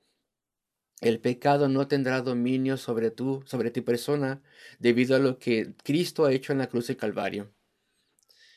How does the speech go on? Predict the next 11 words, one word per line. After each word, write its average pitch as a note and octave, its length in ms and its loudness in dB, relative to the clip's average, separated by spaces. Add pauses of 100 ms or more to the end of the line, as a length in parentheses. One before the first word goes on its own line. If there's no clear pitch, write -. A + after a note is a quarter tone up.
(260)
El A#2 220 0
pecado C#3+ 540 2
ha D3+ 80 2
encontrado C#3 800 0
a C3+ 60 6
alguien C#3 260 2
más C#3 200 -2
fuerte D#3+ 400 2
que C#3+ 80 -4
su C3+ 180 -8
poder, C3 520 2